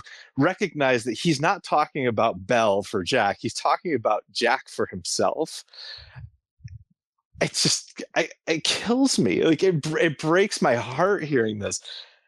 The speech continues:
"Love's frail, Dodge. I don't, uh, it don't,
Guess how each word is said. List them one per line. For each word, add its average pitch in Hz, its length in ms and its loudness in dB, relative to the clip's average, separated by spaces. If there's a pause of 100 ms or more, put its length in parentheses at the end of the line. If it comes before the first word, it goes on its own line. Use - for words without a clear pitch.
(460)
"Love's 160 320 2
frail, 165 460 4
Dodge. 110 420 2
I 117 80 -4
don't, 147 300 0 (320)
uh, 117 340 2
it 131 140 0
don't, 170 240 0